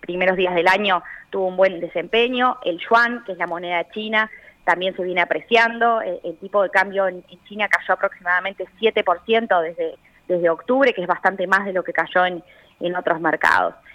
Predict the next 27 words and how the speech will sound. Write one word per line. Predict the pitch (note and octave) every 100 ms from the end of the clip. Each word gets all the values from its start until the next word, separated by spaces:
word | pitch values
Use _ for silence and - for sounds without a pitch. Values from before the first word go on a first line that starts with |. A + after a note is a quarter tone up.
| - -
En | G3+
esa | A3+ B3+ B3
misma | B3 B3 G#3+
línea | B3+ C4+ D#4 D4+ G#3
hay | G#3+
varios | A#3 A#3+ B3+
bancos | A3+ A#3 A#3+ A3
de |
inversión | G3+ G3 F3 - C#4+ C4
a | G3+
nivel | F#3+ G3
global | G#3 G#3 B3 C#4+
que | - G3
vienen | A3+ A#3+ A3
revisando | F#3+ F#3+ - G#3+ G3+
al | G#3
alza | G#3+ - G#3+ - - - _
sus | G#3+ -
proyecciones | F3+ F#3 E3+ G3+ G3+
de | F#3+
crecimiento | F#3+ F#3 F#3+ G3 G3 F#3+
para | F3+ F3
China | - G3
en | F#3+
dos | F3+ F3+
mil | F#3
veintitrés, | F#3 F#3+ G#3 C#4+ C#4+